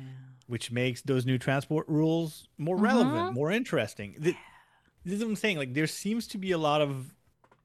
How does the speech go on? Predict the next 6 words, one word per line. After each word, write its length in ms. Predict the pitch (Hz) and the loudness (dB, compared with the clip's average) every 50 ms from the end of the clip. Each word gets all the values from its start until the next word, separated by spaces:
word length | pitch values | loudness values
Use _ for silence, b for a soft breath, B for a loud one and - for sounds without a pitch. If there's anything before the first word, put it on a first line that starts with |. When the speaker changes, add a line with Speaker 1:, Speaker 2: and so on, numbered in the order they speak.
| _ _ | _ _
Speaker 1:
forethought 840 | _ - - 165 160 170 160 - - 147 135 131 123 117 117 113 - _ | _ -2 0 4 4 4 2 2 2 4 4 6 6 4 2 0 -4 _
about 300 | 131 117 135 127 123 107 | -8 -4 -2 -2 -2 -2
how 460 | 110 - - - 139 135 135 139 135 - | -4 -6 -2 0 4 6 6 6 4 4
everything 580 | - 127 123 135 131 127 - 131 127 120 120 117 | -2 0 0 0 -2 -2 -2 -2 -2 -2 -2 -4
kind 220 | - - 131 120 | -4 -2 -2 -2
of 60 | 107 | -2